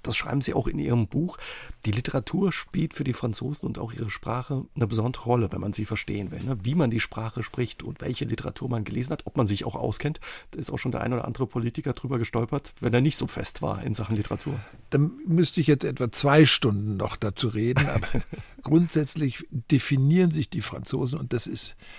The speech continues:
Speaker 2: mir auch ganz wichtig gewesen, das in dem Buch mal zu, zu sagen, sie definieren sich über die Kultur und nicht über die Wirtschaft.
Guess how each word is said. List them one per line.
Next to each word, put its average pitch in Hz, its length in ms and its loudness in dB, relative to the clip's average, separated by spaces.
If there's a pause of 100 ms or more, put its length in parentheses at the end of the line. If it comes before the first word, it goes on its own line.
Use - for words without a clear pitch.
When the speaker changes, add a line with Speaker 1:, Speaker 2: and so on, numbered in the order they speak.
(240)
Speaker 2:
mir 127 240 0
auch - 100 -6
ganz 117 260 -4
wichtig 123 360 -6
gewesen, 117 460 -6
das - 180 -8
in 131 100 -4
dem 104 160 -4
Buch 104 200 -6
mal 107 160 -4
zu, - 300 -12 (200)
zu - 140 -6
sagen, 117 460 -2 (400)
sie 127 160 -2
definieren 131 580 4
sich 139 180 0
über 113 160 0
die 113 120 -4
Kultur 202 580 -2 (300)
und 120 160 2
nicht 143 220 4
über 123 180 0
die 120 200 -2
Wirtschaft. - 560 -8